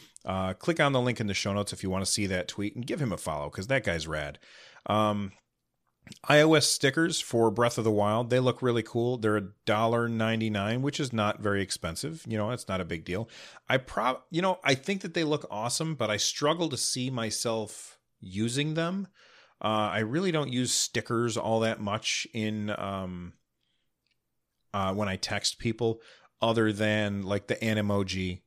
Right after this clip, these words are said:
for, that's on my iPhone, and sometimes I will do things like thumbs up or thumbs down stickers. But most of the people that I talk to aren't video game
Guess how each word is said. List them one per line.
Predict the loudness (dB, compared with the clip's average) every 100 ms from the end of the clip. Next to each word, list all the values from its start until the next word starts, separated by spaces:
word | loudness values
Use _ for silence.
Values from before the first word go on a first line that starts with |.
| _
for, | -14 -4 -2 0 0 -2 -4 -8 -16 -12 -4
that's | -4 -2
on | -2 -2
my | -2 -2 -4
iPhone, | -4 -4 -4
and | -4 -4 -2 -2
sometimes | 0 -2 -2 -4 -2 -4 -6 -6
I | -4 -4
will | -4 -6
do | -4 -4 -4
things | -6 -6 -4 -4
like | -8 -8
thumbs | -6 -6 -6
up | -8
or | -10
thumbs | -8 -8 -6
down | -6 -4 -6
stickers. | -6 -6 -8 -10 -12 -16 -20 -20 -20 -20 _ _ _ _ _ _ _ _ 2
But | 4 4
most | 4 6 4 2
of | 0
the |
people | 0 0 2 4
that | 4
I | 2
talk | 2 0 -2 -4
to | -4 -2 0 -2 -4 -10 _ _ _ _ _ _ _ _ _ -20 _ -2
aren't | 2 2 0
video | -6 0 4 4
game | 4 2 2 -2